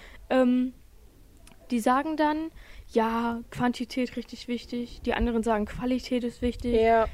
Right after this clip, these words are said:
Speaker 1: Dann sagen die, „Ja, n-, eine Mischung aus Quantität und Qualität.“ Ähm, ja, lol.
Speaker 2: Ja, was jetzt?
Speaker 1: Ja, ehrlich.
Speaker 2: <laughs> Soll ich oft aufzeigen? Soll ich gute Sachen sagen?
Speaker 1: Du kannst
Speaker 2: Ja.
Speaker 1: dir ohne Witz, man kann sich bei jedem einzelnen Lehrer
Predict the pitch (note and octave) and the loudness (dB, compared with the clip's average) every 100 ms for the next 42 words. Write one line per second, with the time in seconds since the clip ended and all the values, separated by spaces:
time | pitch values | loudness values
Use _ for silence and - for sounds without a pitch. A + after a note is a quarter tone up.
0 | - B3 A#3+ B3 A#3+ A#3 A3 A3 G#3 G3+ | 0 2 2 2 2 2 0 2 4 2
1 | G#3 G#3+ A3 G#3 - A3+ A3+ A#3 C4 C4+ | 2 2 2 0 -2 0 4 4 2 0
2 | A#3 A3+ - A#3+ A#3 - B3 A3 - A#3+ | 0 -2 -4 -4 -4 -6 -6 -4 -4 -4
3 | A#3+ A3 B3+ A#3+ B3 - - - - - | -4 -2 -2 -2 -4 -12 -20 -20 -20 -20
4 | - - - A#3 A3 G#3 G3+ G3+ - - | -20 -20 2 8 8 8 4 -2 -10 -20
5 | - - - - - - - - A3 F#3+ | -20 -20 -20 -20 -20 -20 -16 -4 0 2
6 | G3+ C#4 G#3 G3+ A#3+ A#3 G3+ G#3+ - - | 2 4 4 2 4 6 6 4 4 8
7 | C#4+ D4 D4+ C#4 E4+ C#4 A#4+ D5+ A#4+ - | 8 10 10 12 12 12 10 8 6 4
8 | - F4+ - D4 - E4 E4+ D#4 D#4+ D4+ | 8 10 10 8 6 4 6 6 6 4
9 | C4 C4 B3 C4 A3 C#4 C#4 B3 C4 D#4 | 4 4 2 -10 0 0 2 0 0 0
10 | C#4+ C#4+ D4 D4 D4 - - - - - | -2 0 0 -4 -10 -18 -20 -20 -20 -12
11 | A3 D#4 A3+ D4 C#4+ D#4 D#4 D#4+ - - | -2 0 2 4 4 4 2 0 -4 -6
12 | G3+ G#3 C4+ D4 - A3+ G#3+ A#3+ - G3+ | -6 -2 -2 -2 -2 0 0 -4 -12 -6
13 | G#3+ D#4+ G4 G4 - C4 D4 C#4+ C4 B3 | 0 2 2 0 0 -4 -2 -2 0 0
14 | C4 A3+ A3 B3 | 0 0 -2 -4